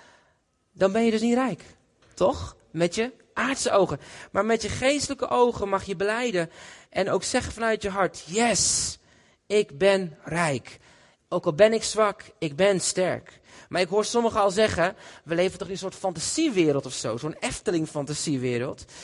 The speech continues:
Nee, dat klopt. We leven niet in een fantasiewereld. We leven niet in een situatie waarin het leven maar rooskleurige aandoen en zegt, "Oh, broeder, zuster, ik heb,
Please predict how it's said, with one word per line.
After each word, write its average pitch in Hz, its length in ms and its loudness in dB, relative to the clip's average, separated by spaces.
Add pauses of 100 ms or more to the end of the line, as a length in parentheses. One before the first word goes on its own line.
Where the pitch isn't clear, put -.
(220)
Nee, 180 140 6
dat 214 100 4
klopt. - 460 -2 (560)
We 160 100 -6
leven 190 280 2
niet 214 180 -4
in 214 60 -2
een 208 60 -2
fantasiewereld. - 1000 -4 (560)
We 156 100 -4
leven 180 280 6
niet 233 200 -2
in 220 60 -4
een 196 80 -4
situatie 185 680 2
waarin 165 300 0 (220)
het 151 80 -8
leven 165 360 0
maar 151 180 2
rooskleurige 190 760 -2
aandoen 180 440 0
en 170 80 -2
zegt, 156 180 -6
"Oh, 170 200 0
broeder, 160 240 -4
zuster, 170 300 -6
ik - 60 -14
heb, 160 180 -8